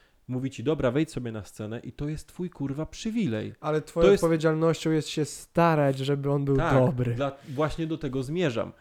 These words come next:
Speaker 1: że jeżeli ty zarabiając bądź nie zarabiając, ty korzystasz z tego, że w ogóle ktoś chce cię, kurwa, obejrzeć, że ktoś chce ci poświęcić
Speaker 2: Mhm.
Speaker 1: czas,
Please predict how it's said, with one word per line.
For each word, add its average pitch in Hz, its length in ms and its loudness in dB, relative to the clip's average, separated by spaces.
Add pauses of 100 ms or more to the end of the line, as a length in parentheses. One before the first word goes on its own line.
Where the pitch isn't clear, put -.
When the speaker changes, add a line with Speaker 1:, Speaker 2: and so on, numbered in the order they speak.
(300)
Speaker 1:
że 123 340 -2 (140)
jeżeli 135 580 -2 (140)
ty - 340 -4 (100)
zarabiając 131 640 -2
bądź 120 260 -8
nie 143 260 2
zarabiając, 110 680 -2 (920)
ty 151 140 -2
korzystasz 147 640 -6
z - 80 -18
tego, 131 240 -2
że 123 140 -6
w 117 100 -10
ogóle 151 380 -2
ktoś - 300 -12
chce - 340 -8
cię, - 160 -8
kurwa, 143 380 -4
obejrzeć, 117 720 -2 (720)
że 127 180 -2
ktoś - 260 -6
chce - 280 0
ci 165 140 -6
poświęcić 131 540 -4
Speaker 2:
Mhm. 147 60 -12
Speaker 1:
czas, 127 240 -4